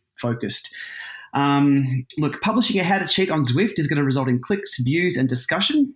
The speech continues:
which is the formula for getting attention online. I just hope things move forward here. Let's, there's many ways to skin this cat, but, um, look,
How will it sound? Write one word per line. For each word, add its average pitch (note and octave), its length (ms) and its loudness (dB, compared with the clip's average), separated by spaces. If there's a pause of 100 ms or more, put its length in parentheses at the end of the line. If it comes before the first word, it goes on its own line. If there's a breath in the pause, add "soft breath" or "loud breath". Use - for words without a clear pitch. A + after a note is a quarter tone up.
(100)
which C3 240 0
is A#2+ 120 2
the B2+ 120 4
formula C#3 420 0
for B2+ 120 -4
getting A#2+ 220 2
attention C3+ 380 0
online. E3 600 2 (360 loud breath)
I C#3 60 0
just C#3+ 120 0
hope C#3 100 0
things C3 220 0
move A#2+ 160 2
forward A2 320 -2
here. G2+ 240 -2
Let's, - 480 -6 (160)
there's C3+ 200 0
many E3+ 340 2
ways D3 240 0
to C#3 100 -2
skin C3+ 240 0
this B2+ 160 2
cat, F#3+ 340 -2 (880 loud breath)
but, C#3 280 -2
um, C#3+ 440 2 (460 loud breath)
look, - 260 -2